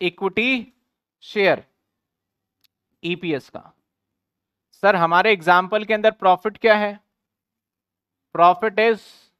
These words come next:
सर वेटेड एवरेज कितने हैं? सर दस हजार। वेटेड एवरेज निकालने का मतलब है कि आप ये पता करिए कि दस हजार क्या पूरे साल रहा है बिजनेस के अंदर? हाँ जी हाँ, तो बारह बटे बारह वही आ जाना है,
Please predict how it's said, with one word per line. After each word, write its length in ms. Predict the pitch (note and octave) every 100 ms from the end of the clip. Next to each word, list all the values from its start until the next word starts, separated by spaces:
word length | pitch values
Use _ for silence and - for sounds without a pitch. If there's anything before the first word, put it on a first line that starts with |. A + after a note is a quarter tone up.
| _ _ _ _ _ _ _ _ _ _ _ -
सर 140 | G#3
वेटेड 440 | F3 F3+ F3+ A#3+ A3
एवरेज 340 | G3+ A3 A3+
कितने 300 | A3 G3+ A3
हैं? 100 | G#3+
सर 240 | - A#3
दस 260 | F#3 G3 G#3
हजार। 260 | G#3 F3+ D#3
वेटेड 380 | E3+ F#3 A#3 A3
एवरेज 280 | G3 A3
निकालने 460 | G3+ G3 F#3+ F#3+ G#3+
का 140 | A3
मतलब 400 | G3 F3 - G#3
है 200 | F#3+ G#3 B3 _ _ G#3+
कि 40 |
आप 360 | - G#3+ A#3 A#3+
ये 260 | G#3 C4
पता 300 | D4 A#3+ A3
करिए 320 | G#3 G#3 G#3 B3
कि 140 | B3
दस 280 | F3 A3+ A#3+
हजार 300 | A3+ G3+ G#3
क्या 160 | G#3+ A#3
पूरे 320 | - A3 A3
साल 340 | - G#3 A3+
रहा 140 | A#3 A3+
है 100 | A#3
बिजनेस 340 | G#3 G3 A3+
के 100 | -
अंदर? 200 | A3 A3+
हाँ 220 | G#3+ F3 F#3+
जी 160 | G#3
हाँ, 360 | F#3 F#3+ C#3 - _ _ _ F3+
तो 60 |
बारह 320 | D#3+ E3 F#3 G3
बटे 240 | F#3+ G3
बारह 320 | D#3+ C#3 A2+ -
वही 200 | C3 E3
आ 100 | F3+
जाना 240 | F3 F#3
है, 160 | A3 C4+